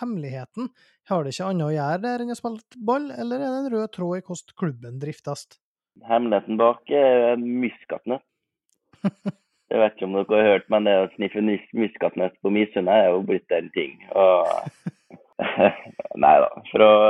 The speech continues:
Speaker 2: fra spøk til revolver, tenkte jeg, så er det vel, ja, det er vel lite å gjøre på i Misund. En rød tråd er vel kanskje at man har hatt gode fasiliteter. Banen har alltid blitt måkt. Vi har hatt en hall.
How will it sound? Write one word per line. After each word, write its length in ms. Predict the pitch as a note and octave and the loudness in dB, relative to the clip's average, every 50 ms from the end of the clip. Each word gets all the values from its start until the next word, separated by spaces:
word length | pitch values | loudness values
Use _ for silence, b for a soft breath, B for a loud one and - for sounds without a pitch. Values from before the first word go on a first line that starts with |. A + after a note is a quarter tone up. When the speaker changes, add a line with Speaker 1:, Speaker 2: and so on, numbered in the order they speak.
| G#2+ G2 F#2 F#2+ E2 - - | 6 6 6 4 4 2 -2
Speaker 2:
fra 160 | G#2+ A2+ G#2+ | -4 -4 -4
spøk 480 | _ - A#2+ A#2 G#2+ G2+ G2+ _ - - | _ -2 0 2 2 0 0 _ -16 -14
til 400 | - G2+ F#2+ F#2 - G#2 F#2 F#2+ | -12 -12 -12 -10 -8 -6 -2 0
revolver, 480 | G2+ G#2 G2+ G2 F2 - - E2 E2+ - | 0 0 0 -2 -4 -6 -8 -8 -8 -6
tenkte 240 | F#2+ F2+ - - | -8 -8 -10 -12
jeg, 240 | - - G2+ G2 F#2+ - _ | -10 -4 -4 -4 -4 -4 _
så 160 | - F#2+ G2 | -8 -4 -2
er 160 | G2 G2 F2+ D2 B1 | -2 -2 -2 -2 -4
det 80 | C2 | -6
vel, 260 | E2 F2+ F2+ F2+ - - _ _ _ - - - | -6 -4 -6 -6 -8 -14 _ _ _ -12 -8 -8
ja, 160 | - G1+ G1+ G1+ A1+ G#1 | -4 -2 0 0 2 2
det 80 | D2 A2 | 2 2
er 120 | F#2 E2+ | 2 2
vel 60 | F#2+ G#2 | 0 0
lite 240 | C#3 F#3+ - - - | -2 -2 0 4 6
å 40 | E3+ | 8
gjøre 180 | C3 B2+ A#2+ - | 8 8 6 4
på 160 | - C#3+ E3+ G#3 A3 | 2 2 2 4 2
i 100 | G#3 G#3 G#3 | 2 0 -2
Misund. 300 | G3+ A3 A3 A3 G#3+ - _ _ _ _ _ _ _ _ _ _ _ _ _ _ _ _ _ _ _ - - | 0 0 0 0 -2 -8 _ _ _ _ _ _ _ _ _ _ _ _ _ _ _ _ _ _ _ -8 -6
En 100 | C3 C3 | -4 -2
rød 320 | C3 C3 B2+ C3 B2+ A#2 A#2 - - | -2 0 2 2 2 2 0 -2 -2
tråd 240 | - B2+ C3 D3 E3+ | -4 -2 0 0 2
er 60 | F3 D#3 | 2 2
vel 140 | D3+ C#3+ - | 2 0 0
kanskje 300 | - C#3 C#3 - C3 B2+ | -2 -4 -4 -2 -6 -6
at 80 | - - | -4 -2
man 140 | A#2+ B2 A#2 | -2 -2 -2
har 60 | - | -4
hatt 880 | _ _ _ _ _ _ _ _ - - - - - _ _ _ - - - - - - | _ _ _ _ _ _ _ _ -16 -14 -14 -14 -16 _ _ _ -20 -20 -20 -20 -16 -12
gode 360 | A#2+ A#2 A#2 A#2 A2 G#2+ G#2 G#2+ G#2 - | -8 -6 -2 0 2 4 4 4 2 2
fasiliteter. 800 | G#2+ G#2 - G#2+ G2+ G#2 - - A2 G#2 - - F#2+ G2+ G2+ G2+ - - _ _ _ _ _ _ _ _ _ _ - F#2+ | -2 -4 -4 -4 -6 -6 -4 -4 -4 -4 -2 0 2 2 2 2 -2 -10 _ _ _ _ _ _ _ _ _ _ 0 4
Banen 320 | G#2 G#2 A2 A2 G#2 F#2 | 6 8 8 8 6 6
har 220 | F#2 F#2+ F#2 E2 | 4 4 4 6
alltid 320 | G#2 G2 F#2 - - - E2+ | 4 2 0 -4 -12 -10 -10
blitt 140 | F2 - G2 | -10 -8 -6
måkt. 540 | F#2 F#2+ F#2+ F2+ - - - _ _ - - - _ _ _ _ _ _ _ _ _ _ _ _ _ _ _ _ _ _ _ _ _ _ _ _ _ | -4 -4 -4 -4 -6 -10 -20 _ _ -20 -20 -20 _ _ _ _ _ _ _ _ _ _ _ _ _ _ _ _ _ _ _ _ _ _ _ _ _
Vi 80 | - - | -10 -4
har 140 | E2+ F2+ - | -4 -4 -4
hatt 80 | - F#2+ | -4 -8
en 80 | F#2+ F#2 - - | -8 -8 -8 -4
hall. 220 | - G2 A2 A2+ | 0 0 0 0